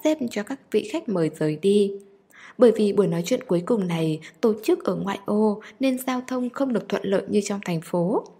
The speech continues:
Tòa soạn phải sắp xếp sẵn xe để đưa đón các phóng viên. Khi cô vào trong hậu đài,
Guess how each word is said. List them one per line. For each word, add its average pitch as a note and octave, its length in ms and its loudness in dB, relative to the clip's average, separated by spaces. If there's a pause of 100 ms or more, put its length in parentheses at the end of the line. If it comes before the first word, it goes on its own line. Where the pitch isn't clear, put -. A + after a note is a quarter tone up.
(380)
Tòa F3 180 4
soạn E3 560 -2 (160)
phải F#3 220 -2
sắp D4 260 -4
xếp D4 200 -2 (100)
sẵn - 140 -4
xe A3 420 -2 (220)
để F3+ 280 0
đưa G#3 160 6
đón F3+ 260 -2 (100)
các D4+ 180 -4
phóng F#3 200 -2
viên. A3 340 2 (760)
Khi A3 380 4
cô G#3+ 100 4
vào F#3 160 0
trong F#3+ 200 -4
hậu G#3 140 0
đài, D#3+ 420 0